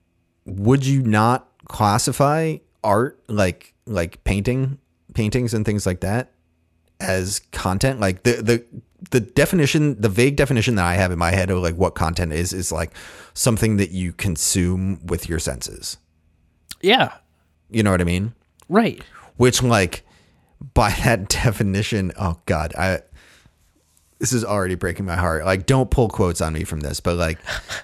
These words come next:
Speaker 2: <laughs>
Speaker 1: like, by that definition, like, the Mona Lisa is, like, content.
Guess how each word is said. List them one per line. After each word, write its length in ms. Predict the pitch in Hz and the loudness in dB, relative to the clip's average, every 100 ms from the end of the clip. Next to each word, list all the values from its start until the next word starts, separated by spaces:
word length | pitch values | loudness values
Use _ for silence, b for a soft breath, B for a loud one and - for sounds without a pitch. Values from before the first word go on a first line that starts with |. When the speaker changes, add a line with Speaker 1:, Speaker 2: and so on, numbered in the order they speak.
| - | -14
Speaker 2:
<laughs> 500 | - - - 190 - | -20 -20 -10 -8 -2
Speaker 1:
like, 400 | 226 104 98 - - _ _ _ _ _ _ _ | 0 2 0 -6 -16 _ _ _ _ _ _ _
by 240 | 110 113 110 | -2 0 2
that 280 | 104 107 107 | 2 2 2
definition, 600 | 110 104 101 98 104 92 | 2 4 2 2 0 0
like, 240 | 90 87 | 0 0
the 80 | 98 | 0
Mona 280 | 92 95 87 | 2 2 2
Lisa 380 | 92 92 92 69 | 0 0 0 0
is, 480 | 87 92 - - - | -2 -2 -4 -10 -6
like, 340 | 90 80 - - | -6 -6 -10 -4
content. 560 | 98 101 92 65 67 | 0 0 0 -4 -8